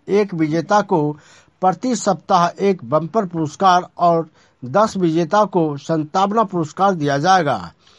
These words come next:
इसी प्रकार पाँचों सप्ताह समाप्त होने के बाद जिला स्तर पर तीन विजेताओं को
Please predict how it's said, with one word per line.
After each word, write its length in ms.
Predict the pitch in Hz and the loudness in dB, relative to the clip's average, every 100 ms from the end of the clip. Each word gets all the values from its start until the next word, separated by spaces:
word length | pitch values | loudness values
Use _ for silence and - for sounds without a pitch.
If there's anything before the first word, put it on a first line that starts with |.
| _ _ _ | _ _ _
इसी 300 | 185 185 262 | -4 -2 -2
प्रकार 460 | 247 196 170 180 170 | -2 -2 0 2 2
पाँचों 540 | 147 180 185 202 262 | 0 -2 0 2 0
सप्ताह 680 | 226 190 151 - 175 147 147 _ _ _ | 0 0 -2 2 2 2 -4 _ _ _
समाप्त 580 | - 185 202 220 - 143 | -4 0 2 2 -2 -2
होने 240 | 185 208 | 0 0
के 220 | 196 165 | 0 -2
बाद 340 | 151 170 165 143 | 2 2 2 -2
जिला 460 | 180 233 226 160 | 0 0 0 -2
स्तर 240 | 151 - 196 | -2 -2 -2
पर 360 | 196 156 147 - _ _ _ | 2 0 0 -6 _ _ _
तीन 260 | 226 247 240 | -4 -2 0
विजेताओं 540 | 185 170 160 180 208 | 2 2 0 2 2
को 300 | 208 175 156 | 0 0 -2